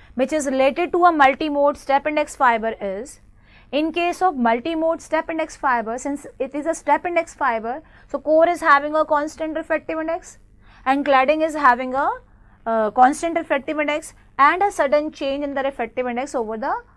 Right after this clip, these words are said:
core cladding boundary. So the first point is, in case of multi-mode optical fibers,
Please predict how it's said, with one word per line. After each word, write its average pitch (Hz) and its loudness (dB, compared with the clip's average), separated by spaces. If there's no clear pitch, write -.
core 233 -2
cladding 180 -10
boundary. - -16
So - -20
the 294 -8
first 320 2
point 247 -2
is, 254 -2
in 370 0
case 370 0
of 392 0
multi-mode 349 2
optical 311 -4
fibers, 214 -4